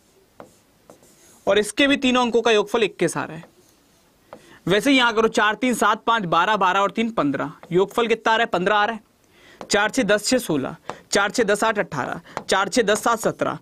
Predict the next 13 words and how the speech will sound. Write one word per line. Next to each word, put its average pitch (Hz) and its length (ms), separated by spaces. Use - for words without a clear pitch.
दस 185 180
पाँच 208 200
पन्द्रह। 143 380
आंसर 180 300
आ 196 60
जाएगा 190 220
ऑप्शन 180 240
नंबर 165 240
डी। 147 200
क्लियर 220 240
है 254 60
मेरे 247 140
लाल? 240 260